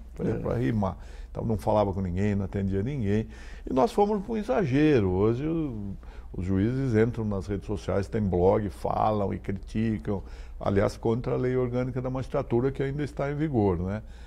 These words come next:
Speaker 1: É, fruto da ditadura, mas proíbe o juiz de se manifestar sobre o processo em curso.
Speaker 2: É.
Speaker 1: Isso é falta grave.
Speaker 2: Você, co-, como advogado, co-, como é que você entende essa, porque se for pegar a manifestação de rua, a manifestação da turba,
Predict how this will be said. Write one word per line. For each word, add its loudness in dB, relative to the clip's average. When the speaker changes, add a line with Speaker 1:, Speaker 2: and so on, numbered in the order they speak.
Speaker 1:
É, -2
fruto 0
da 2
ditadura, 0
mas -4
proíbe 0
o -2
juiz 0
de -8
se -12
manifestar -4
sobre -4
o -6
processo -4
em -8
curso. -4
Speaker 2:
É. -2
Speaker 1:
Isso -6
é 0
falta -2
grave. -4
Speaker 2:
Você, -4
co-, -4
como 2
advogado, 2
co-, -6
como -4
é 2
que -6
você 2
entende 4
essa, -4
porque 4
se -2
for 4
pegar 4
a 0
manifestação -2
de -10
rua, 0
a -6
manifestação -2
da -4
turba, 2